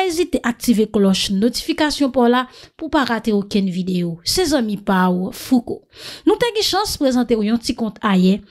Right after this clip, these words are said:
kont sa a ki se te. Ala granmoun k ap abiye lannwit kou lajounen,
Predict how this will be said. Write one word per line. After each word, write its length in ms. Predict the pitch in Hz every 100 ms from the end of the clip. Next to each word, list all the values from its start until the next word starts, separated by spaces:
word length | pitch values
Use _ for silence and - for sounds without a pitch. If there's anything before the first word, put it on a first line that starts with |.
| - - -
kont 160 | 370 294
sa 220 | - 277
a 80 | 247
ki 120 | 247
se 200 | 233 202
te. 240 | 208 208 202 - - _
Ala 460 | 285 254 196 190 226 220
granmoun 540 | 185 214 202 202 202 196
k 140 | 262
ap 160 | 226 196
abiye 380 | 180 165 180 190
lannwit 480 | 180 175 185 185 185
kou 160 | 190
lajounen, 540 | 175 165 160 165 160